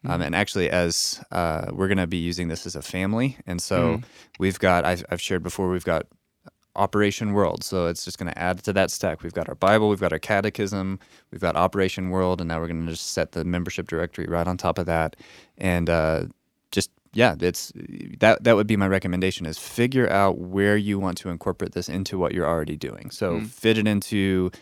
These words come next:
Speaker 1: your morning devotions, if, if that's your thing, if you've got family devotions at night like we do, just find a time and say, "I'm adding this into that regular rhythm that I have." So you're not putting something new on your calendar, you're just fitting
Speaker 2: Mm-hmm.
Speaker 1: this into what you're already doing.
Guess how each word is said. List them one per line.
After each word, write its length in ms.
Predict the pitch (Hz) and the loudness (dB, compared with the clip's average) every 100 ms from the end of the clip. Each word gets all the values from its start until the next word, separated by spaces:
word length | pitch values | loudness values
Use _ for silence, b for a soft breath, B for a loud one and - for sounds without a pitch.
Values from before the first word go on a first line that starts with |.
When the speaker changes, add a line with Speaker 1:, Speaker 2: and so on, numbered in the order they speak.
| B B B - | B B B -2
Speaker 1:
your 120 | 87 | 2
morning 280 | 87 110 117 | 6 6 6
devotions, 520 | 117 120 - 113 104 | 6 4 4 0 0
if, 220 | 90 - | -4 -8
if 140 | 85 - | -10 -2
that's 220 | 98 - | -2 0
your 80 | 104 | -2
thing, 240 | 110 110 | 0 0
if 120 | 98 87 | -2 -4
you've 100 | 78 | -6
got 120 | 71 | -6
family 300 | - 101 101 | -2 0 2
devotions 380 | 95 95 90 82 | 2 0 0 -4
at 80 | 78 | -2
night 200 | 95 80 | -2 0
like 220 | 80 - | -4 -4
we 120 | 104 | -2
do, 140 | 98 92 | 0 -2
just 200 | 87 - | -4 -2
find 220 | 117 120 131 | 2 4 4
a 40 | |
time 440 | - 104 95 92 104 B B B | 2 0 0 -2 -6 B B B
and 160 | - 92 | -4 0
say, 180 | 95 87 | 0 2
"I'm 220 | 95 95 - - | 0 -2 -4 2
adding 380 | 113 117 107 | 4 4 2
this 180 | 101 98 | 0 -2
into 400 | 98 95 - 98 | -4 -4 -4 -6
that 280 | 87 82 - - _ - | -2 -2 -2 -8 _ -10
regular 460 | 95 98 92 87 | -4 -2 0 0
rhythm 320 | 85 82 80 80 | -2 -2 -4 -4
that 240 | 78 - | -4 -4
I 120 | 82 80 | -4 -4
have." 260 | 73 67 | -4 -6
So 80 | - | -6
you're 100 | 87 | -4
not 200 | 92 - | -4 -4
putting 260 | 123 107 98 | -2 0 0
something 320 | 95 90 90 | -2 -2 0
new 160 | 104 | 2
on 140 | 107 107 | 4 2
your 80 | 98 | 0
calendar, 440 | 107 98 90 90 | 0 0 -2 -4
you're 140 | 85 | -6
just 220 | 85 87 123 | -6 -6 -4
fitting 220 | 87 117 | -2 -2
Speaker 2:
Mm-hmm. 60 | |
Speaker 1:
this 140 | 82 - | -4 -6
into 160 | 82 | -6
what 180 | 80 - | -6 -6
you're 100 | - | -6
already 180 | 78 73 | -6 -6
doing. 180 | - | -8